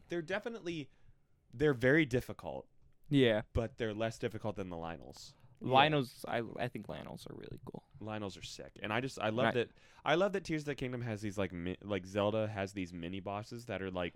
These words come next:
Speaker 1: ridiculously hard.
Speaker 2: Do you know there's, um, there's a weapon that you can get that does, like, eight hundred seventy-five damage?
Speaker 3: What?
Speaker 1: Huh?
Speaker 2: If you
Speaker 1: What?
Speaker 2: get, okay, this is, this, I've seen so many tutorials on this.
Speaker 1: Isn't
Speaker 2: So,
Speaker 1: it? Okay, you, uh,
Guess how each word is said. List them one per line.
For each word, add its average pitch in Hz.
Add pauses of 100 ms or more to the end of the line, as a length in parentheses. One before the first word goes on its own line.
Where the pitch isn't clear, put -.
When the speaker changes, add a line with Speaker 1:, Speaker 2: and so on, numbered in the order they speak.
Speaker 1:
ridiculously 90
hard. 67 (100)
Speaker 2:
Do -
you 339
know 392
there's, 254
um, 170 (100)
there's 165
a 160
weapon 131
that 139
you 139
can 135
get 135
that 127
does, 123
like, -
eight 131
hundred 123
seventy-five 113
damage? 113
Speaker 3:
What? 120
Speaker 1:
Huh? 170 (360)
Speaker 2:
If 147
you 165
Speaker 1:
What? 190
Speaker 2:
get, 208
okay, 143
this 143
is, - (120)
this, 160
I've 156
seen 190
so 170
many 160
tutorials 131
on 113
this. - (240)
Speaker 1:
Isn't 165
Speaker 2:
So, -
Speaker 1:
it? 254 (380)
Okay, 87
you, 85
uh, 87